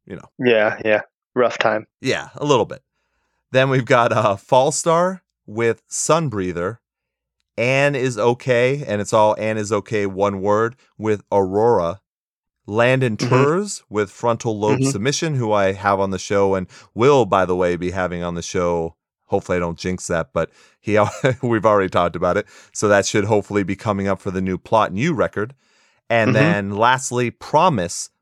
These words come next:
Speaker 1: with Unbreakable, another German band who I believe might have changed their name recently, but I have to
Speaker 2: Okay.
Speaker 1: check on that. But, like, so right there, man, that's a significant amount, in my opinion,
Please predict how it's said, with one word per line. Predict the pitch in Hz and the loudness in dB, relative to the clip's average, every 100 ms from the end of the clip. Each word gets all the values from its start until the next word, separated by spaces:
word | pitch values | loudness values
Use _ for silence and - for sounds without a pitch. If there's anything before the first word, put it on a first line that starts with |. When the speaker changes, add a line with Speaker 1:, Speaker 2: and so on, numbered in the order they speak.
| - | -8
Speaker 1:
with | 107 117 - | -2 0 0
Unbreakable, | 107 98 110 110 104 95 95 90 69 | -2 2 0 0 -2 0 2 2 0
another | 95 101 101 98 | 0 0 0 0
German | 90 104 107 101 | 0 2 2 0
band | 87 95 90 | 0 0 0
who | 98 | 0
I | 113 | 0
believe | 95 107 113 202 208 | 0 -4 -2 -2 -2
might | 139 139 | -2 -2
have | 104 | -4
changed | - 123 123 110 | -4 -2 0 0
their | 98 | -2
name | 92 110 127 | -2 -2 -4
recently, | 139 165 151 165 165 _ _ _ - | -6 -6 -6 -6 -8 _ _ _ -6
but | 107 | -2
I | 104 | 0
have | 101 - | 0 -2
to | 92 | 0
Speaker 2:
Okay. | 127 120 | 4 4
Speaker 1:
check | 117 101 | 2 -2
on | 82 | -6
that. | 71 57 _ _ _ - | -8 -14 _ _ _ -4
But, | |
like, | 151 151 135 _ _ | 0 0 -2 _ _
so | - | -2
right | 170 151 247 | 2 4 2
there, | 185 175 131 | 4 4 4
man, | 104 90 87 _ _ _ | 2 -2 -4 _ _ _
that's | - 196 - | -2 -2 -2
a | 247 | -2
significant | - 151 110 104 120 120 120 - 117 107 - | -2 -2 -2 0 0 0 -4 -2 -2 -2 -2
amount, | 104 101 92 98 98 92 - - _ _ _ | -2 0 0 0 0 -2 -6 -20 _ _ _
in | 113 110 | -4 0
my | 101 | 2
opinion, | 101 98 - 104 101 95 | 0 -2 -4 -2 -2 -2